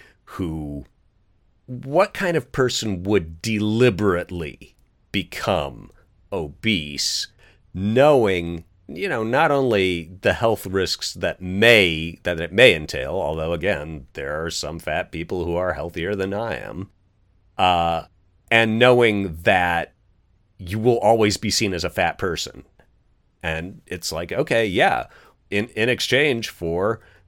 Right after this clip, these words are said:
joining this mystic conspiracy, you will be rich, and you will have ghosts who are your literal slaves,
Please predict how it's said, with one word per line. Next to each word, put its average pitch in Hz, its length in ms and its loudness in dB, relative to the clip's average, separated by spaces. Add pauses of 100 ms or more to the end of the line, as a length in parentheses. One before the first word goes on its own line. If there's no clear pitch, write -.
(800)
joining 107 540 0
this 110 220 -2
mystic 107 340 0
conspiracy, 101 760 -2
you 85 360 -6
will 95 180 -4
be 139 200 -2
rich, - 580 -2
and 92 260 -6
you 82 160 -8
will 101 200 -4
have 87 440 -2 (360)
ghosts - 560 0 (120)
who 98 200 -2
are 90 160 0
your 82 340 -6
literal 127 800 0 (100)
slaves, 71 1300 -4